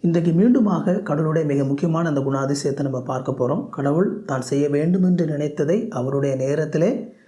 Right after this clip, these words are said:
அவர் செய்ய வேண்டும் என்று நினைத்த விதத்திலே அவர் செய்து முடிக்கிறார். கடவுள் எப்படி யோவான் ஸ்நானகன் இந்த உலகத்துல கொண்டு வந்தாரு, கடவுள் எப்படி இயேசு கிறிஸ்துவ இந்த உலகத்துல கொண்டு வந்தார் அப்படிங்கிற அந்த அடிப்படையில நாம இதை பார்க்க போறோம்.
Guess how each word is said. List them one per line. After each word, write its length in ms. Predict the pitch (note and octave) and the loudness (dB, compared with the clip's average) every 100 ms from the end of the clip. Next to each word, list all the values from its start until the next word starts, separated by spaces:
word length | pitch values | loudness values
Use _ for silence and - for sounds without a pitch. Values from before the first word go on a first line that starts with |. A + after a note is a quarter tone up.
| _ _ _ | _ _ _
அவர் 200 | D#3 F3 | 0 0
செய்ய 240 | F3+ F#3+ | 2 2
வேண்டும் 280 | G3+ G#3 G#3+ | 4 4 4
என்று 160 | G#3+ G3 | 4 4
நினைத்த 340 | F3 G3 G3+ | 4 2 2
விதத்திலே 580 | D#3 E3 G#3+ G#3 A#3 - | 2 2 2 2 0 0
அவர் 260 | - C3+ F#3 | -2 -2 -2
செய்து 320 | - A#2 A#2 | -2 -4 -4
முடிக்கிறார். 460 | A2+ G2+ G#2+ G#2+ _ _ _ _ _ _ _ | -6 -6 -8 -10 _ _ _ _ _ _ _
கடவுள் 320 | C3 D3+ D3+ | -2 0 2
எப்படி 680 | C#3 C#3 E3+ G3+ B3+ - - - _ _ | 0 2 2 2 0 -4 -12 -20 _ _
யோவான் 340 | C3 C#3+ D3 C#3+ | 0 2 0 -2
ஸ்நானகன் 240 | C#3 C#3 C#3 | -2 0 0
இந்த 180 | C#3+ | 0
உலகத்துல 380 | C3+ C3+ C#3+ C#3+ | 0 0 -2 -4
கொண்டு 280 | - C#3 C#3 | -2 -2 0
வந்தாரு, 400 | C3+ C3+ G#3 - - _ - - - | 0 0 0 -2 -10 _ -20 -20 -6
கடவுள் 300 | C#3 C#3 C#3 | 0 2 2
எப்படி 440 | C#3 F3+ G#3 A#3+ | 2 2 2 2
இயேசு 320 | C3 D3 E3+ | 0 -2 -2
கிறிஸ்துவ 300 | - E3 D#3+ | -2 -2 -2
இந்த 120 | D3 | 0
உலகத்துல 380 | C#3 C#3 C#3+ C#3 | 0 0 -2 -2
கொண்டு 220 | C#3 C#3 | -2 0
வந்தார் 360 | C3+ C3+ C#3+ C3 | 0 0 2 2
அப்படிங்கிற 240 | C3 C3 | 0 -2
அந்த 220 | C3+ B2 B2 | -2 0 0
அடிப்படையில 640 | E3 F#3+ D#3 D3 A#3+ - | 0 2 2 2 0 -4
நாம 200 | B2+ B2 | -6 -4
இதை 120 | A#2+ | -4
பார்க்க 280 | A#2 A#2+ A#2+ | -4 -6 -6
போறோம். 240 | A#2+ A#2+ | -4 -6